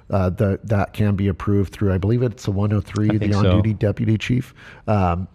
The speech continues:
Speaker 1: and I think there's gonna be situations that we do need that. And if they look and your call volume was low and you've been rested and you're doing good, there is an exception for you to be able to, um, is an exception for you to be able to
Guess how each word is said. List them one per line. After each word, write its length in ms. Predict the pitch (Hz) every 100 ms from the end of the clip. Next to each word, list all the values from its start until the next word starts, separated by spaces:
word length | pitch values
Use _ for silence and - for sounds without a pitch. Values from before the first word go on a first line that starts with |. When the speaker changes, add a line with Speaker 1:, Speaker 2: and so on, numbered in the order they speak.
| - -
Speaker 1:
and 80 | 131
I 60 | 131
think 180 | 147
there's 180 | 135 127
gonna 140 | - 120
be 100 | 113
situations 640 | - 110 110 107 - 101
that 80 | 107
we 120 | 101
do 200 | 92 101
need 240 | 92 92 82
that. 280 | 80 80 -
And 260 | 110 92 90 - - -
if 140 | 120
they 140 | - 113
look 340 | 104 113 113
and 80 | 107
your 120 | 104
call 260 | 98 95 98
volume 380 | 95 104 101 98
was 200 | 95 92
low 360 | 98 98 101
and 100 | 101
you've 160 | 98 92
been 180 | 107 85
rested 460 | 87 90 - 104
and 140 | 95 90
you're 80 | 92
doing 320 | 101 98 95
good, 380 | 90 90 101 104 - - -
there 160 | 113 104
is 240 | 104 95
an 60 | 95
exception 580 | 85 - 92 - 95
for 160 | 80 95
you 160 | 90 92
to 60 |
be 120 | 95
able 200 | 95 85
to, 420 | - 92 87 87 -
um, 360 | 90 85 76 82 - - _ - - - _ -
is 220 | 127 110
an 80 | 104
exception 480 | - - 92 - 80
for 120 | 98
you 180 | 90 87
to 60 |
be 120 | 87
able 220 | 82 73 80
to 340 | 92 82